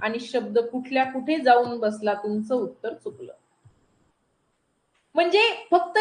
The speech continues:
वेलांटी जोडली आणि उत्तर चुकलं, इतकं अवघड आहे. का अवघड आहे? अवघड नाही actually,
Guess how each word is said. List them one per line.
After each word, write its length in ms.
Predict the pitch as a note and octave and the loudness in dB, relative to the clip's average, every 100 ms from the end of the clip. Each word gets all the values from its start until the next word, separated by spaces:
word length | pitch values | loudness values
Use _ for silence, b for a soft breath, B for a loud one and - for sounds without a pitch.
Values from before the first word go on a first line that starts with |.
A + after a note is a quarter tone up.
| G4+ | 4
वेलांटी 580 | F4+ F#4 G4 G4+ G#4 | 6 8 8 6 4
जोडली 280 | G4 G4+ F#4 | 4 2 2
आणि 100 | G4+ | 2
उत्तर 320 | F#4+ - F#4+ | 0 2 2
चुकलं, 360 | F#4 F#4 F4+ D#4 | 2 0 2 2
इतकं 520 | D4 D#4 - - F#4+ | 2 0 -8 0 8
अवघड 480 | F#4 E4 C#4+ D4 C4 | 8 8 4 2 2
आहे. 120 | G3+ - - _ _ _ _ _ _ _ _ _ _ _ _ - | 0 -4 -12 _ _ _ _ _ _ _ _ _ _ _ _ 2
का 120 | C#4+ | 4
अवघड 360 | C#4 C4+ C4+ | 4 2 0
आहे? 100 | C4 C4 - _ _ | -2 -6 -14 _ _
अवघड 360 | A#3+ D4+ G4+ G4+ | 2 4 4 2
नाही 200 | G#4 F#4 | 0 0
actually, 420 | F4 - C4+ | -2 -6 -8